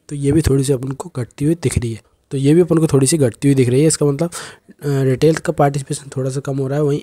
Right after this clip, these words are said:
एफ़आईएस और डीआईएस neutral to, अ, पॉजिटिव बने हुए हैं और प्रमोटर ने लास्ट तीन क्वार्टर से तो कुछ ज़्यादा हरकत की नहीं है, इसके पहले मार्क-, इन्होंने अपना माल थोड़ा सा निकाला हुआ है। ओके, so शेयर होल्डिंग के पैटर्न पे ज़्यादा कुछ दिक्कत नहीं है, almost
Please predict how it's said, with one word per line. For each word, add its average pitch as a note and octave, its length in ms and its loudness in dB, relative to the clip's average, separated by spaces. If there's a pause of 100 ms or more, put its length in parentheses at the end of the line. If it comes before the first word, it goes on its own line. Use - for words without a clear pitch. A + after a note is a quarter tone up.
(120)
एफ़आईएस D3+ 560 0
और D3+ 60 2
डीआईएस C#3+ 600 4
neutral C3+ 480 -4
to, F3+ 200 -4
अ, - 20 -20 (840)
पॉजिटिव C3 520 -4
बने C#3 160 -2
हुए D3 200 -2
हैं F3+ 220 -8
और C3+ 100 -10
प्रमोटर C3+ 400 -6
ने D#3 260 -4 (160)
लास्ट C3+ 280 -4
तीन D3 160 -6
क्वार्टर C#3+ 280 -4
से D3+ 140 -4
तो C#3+ 100 -2
कुछ C#3 200 -4
ज़्यादा C3+ 240 -2
हरकत B2 300 -8
की - 120 -12
नहीं C3+ 100 -6
है, D#3 60 -2
इसके C#3+ 240 -8
पहले C3 160 -6
मार्क-, B2+ 460 -12
इन्होंने C3+ 260 -8
अपना C3 180 -10
माल B2+ 180 -10 (120)
थोड़ा B2 140 -12
सा - 180 -14 (580)
निकाला C#3+ 340 0
हुआ G2 200 -10
है। G2 80 -10
ओके, D3+ 220 -4 (340)
so C#3 240 -4 (1120)
शेयर C#3 260 -8
होल्डिंग C#3+ 300 -4
के D3 80 -10
पैटर्न C#3 340 -10
पे D3 100 -12
ज़्यादा C3 200 -12
कुछ C3 160 -12
दिक्कत B2+ 320 -16
नहीं C#3+ 120 -8
है, F#3+ 80 -14
almost C3+ 400 -10